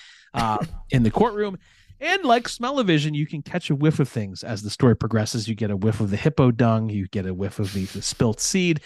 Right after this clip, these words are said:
Um, and in choice moments, you can actually, there's the sense of touch is factored in. So you can feel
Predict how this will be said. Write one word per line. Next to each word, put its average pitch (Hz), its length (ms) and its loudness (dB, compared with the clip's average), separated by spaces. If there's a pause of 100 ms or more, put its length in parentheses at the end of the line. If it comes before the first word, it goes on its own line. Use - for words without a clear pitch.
(480)
Um, 151 340 2 (460)
and 226 100 2
in 285 100 0
choice 339 300 4
moments, 320 380 0
you 175 80 0
can 156 160 -4
actually, 165 240 -2
there's 156 180 0
the 143 100 0
sense 151 300 -6
of 139 140 -10
touch - 480 -4
is 120 180 -8
factored 117 380 -4
in. 110 100 -4
So 127 100 0
you 123 80 4
can 123 120 -4
feel 170 640 4